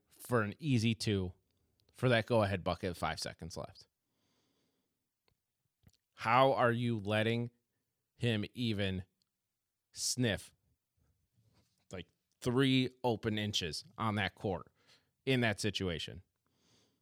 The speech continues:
It's 'cause Joey Hauser got turned around once again and left someone wide open.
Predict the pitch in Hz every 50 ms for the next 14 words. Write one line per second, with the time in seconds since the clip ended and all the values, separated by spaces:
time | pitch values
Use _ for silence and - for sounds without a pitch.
0 | _ _ _ _ _ _ _ _ _ - 117 113 - - 104 95 - - 127 123
1 | 127 120 110 117 113 110 104 110 117 104 - - - - - 131 131 139 147 147
2 | 139 127 117 110 113 110 107 - - 104 127 147 - - 147 123 123 110 104 95
3 | 87 87 90 - _ _ _ _ _ _ - 120 117 113 113 107 - 131 123 113
4 | 110 107 107 92 95 87 87 80 71 64 - - -